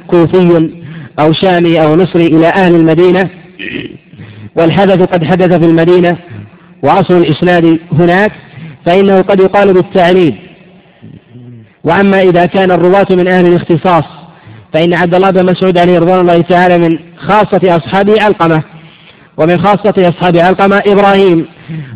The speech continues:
ومن خاصة أصحاب إبراهيم حماد بن سليمان، ومن خاصة أصحاب حماد بن سليمان أبو حنيفة عليه رحمة الله. لهذا شاع هذا القول وشاع هذا الخبر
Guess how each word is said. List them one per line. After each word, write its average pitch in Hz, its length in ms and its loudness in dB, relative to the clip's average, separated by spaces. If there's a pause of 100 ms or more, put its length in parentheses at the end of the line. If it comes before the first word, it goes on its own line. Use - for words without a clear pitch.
ومن 160 200 0
خاصة 190 480 0
أصحاب 185 280 -2
إبراهيم 180 580 0
حماد 196 420 0
بن 190 100 2
سليمان، 190 520 0 (680)
ومن 175 220 2
خاصة 185 640 0
أصحاب 190 320 0
حماد 185 260 -2
بن 180 160 0
سليمان 180 540 0 (720)
أبو 185 180 2
حنيفة 165 500 2 (460)
عليه 180 440 2
رحمة 175 360 -2
الله. 170 340 0
لهذا 175 680 2
شاع 180 560 0
هذا 175 240 0
القول 175 340 0
وشاع 170 280 0
هذا 160 100 0
الخبر 190 400 -2